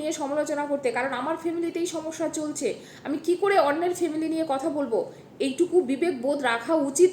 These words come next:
তোমার। তুমি এই দিকে তোমার ফ্যামিলিতে এত ঘটনা ঘটছে, ওইগুলোকে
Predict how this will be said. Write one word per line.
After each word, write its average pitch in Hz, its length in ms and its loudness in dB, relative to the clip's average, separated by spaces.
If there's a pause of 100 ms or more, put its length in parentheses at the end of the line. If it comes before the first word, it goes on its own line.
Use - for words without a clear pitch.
তোমার। 320 300 2 (1400)
তুমি 381 180 10 (120)
এই 381 140 8
দিকে 415 180 6 (160)
তোমার 370 280 4
ফ্যামিলিতে 392 360 4 (160)
এত - 140 -2 (200)
ঘটনা 370 300 6 (160)
ঘটছে, 311 340 0 (260)
ওইগুলোকে 440 420 10